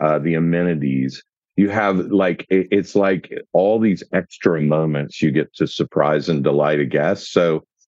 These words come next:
I, I, when I travel, I stay in boutique hotels. I've always been hotel curious. Um, and so it had, it had long been a goal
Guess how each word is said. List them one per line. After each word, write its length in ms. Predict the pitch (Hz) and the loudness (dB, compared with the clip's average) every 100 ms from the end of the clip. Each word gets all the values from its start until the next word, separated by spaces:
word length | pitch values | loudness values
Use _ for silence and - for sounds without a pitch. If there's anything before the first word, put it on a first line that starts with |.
| _ _ | _ _
I, 200 | 98 98 | -2 0
I, 180 | - 98 | 0 0
when 200 | 101 104 | 2 0
I 120 | 95 | 0
travel, 540 | 87 - 98 101 110 107 | -2 0 0 2 0 0
I 100 | 104 | -2
stay 420 | - 110 107 107 | -2 0 0 0
in 160 | 104 98 | -2 -2
boutique 380 | 101 - 110 | -4 -2 -2
hotels. 580 | 113 101 113 104 101 92 | 0 0 0 0 0 0
I've 180 | 85 78 | -2 0
always 420 | 80 85 85 80 | 0 0 -2 -4
been 260 | 78 82 80 | -4 -2 0
hotel 400 | 90 90 95 85 | 0 0 0 0
curious. 760 | - 95 95 101 107 - - _ _ _ - | 0 0 2 0 -2 -10 -20 _ _ _ -2
Um, 500 | 95 92 92 95 95 | 2 2 2 2 0
and 260 | 92 107 92 | 0 0 2
so 220 | 135 120 | 2 2
it 260 | 120 143 | 2 0
had, 200 | 156 127 - | 0 -2 -2
it 120 | 117 | -2
had 160 | 139 117 | 0 0
long 400 | 120 131 127 104 | 2 2 0 0
been 140 | 101 | 0
a 40 | |
goal 640 | 80 92 95 90 85 80 | 0 0 2 2 0 -2